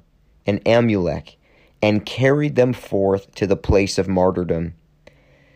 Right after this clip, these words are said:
that they might witness the destruction of those who were consumed by fire.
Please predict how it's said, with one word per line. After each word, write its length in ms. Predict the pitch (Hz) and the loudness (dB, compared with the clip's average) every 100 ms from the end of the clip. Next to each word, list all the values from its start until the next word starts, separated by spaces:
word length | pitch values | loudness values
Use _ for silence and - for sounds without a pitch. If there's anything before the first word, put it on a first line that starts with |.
| _ | _
that 260 | - 104 - | 2 2 4
they 180 | 117 143 | 4 4
might 300 | 143 139 90 | 4 2 0
witness 420 | 107 120 98 113 | 0 0 -2 -4
the 120 | - | -4
destruction 880 | 98 104 - 117 113 - 98 87 82 - _ _ - | -4 -4 -4 0 0 -2 -4 -4 -6 -14 _ _ -2
of 180 | 101 85 | -2 4
those 340 | 101 101 101 | 4 4 0
who 100 | 113 | -2
were 140 | 101 | -2
consumed 920 | 90 - 95 - - 104 104 104 101 - | -2 -4 -6 -4 -2 -2 -2 -4 -8 -4
by 240 | 87 87 | 0 0
fire. 600 | 87 - 90 87 85 82 | 0 -2 -2 0 -2 -6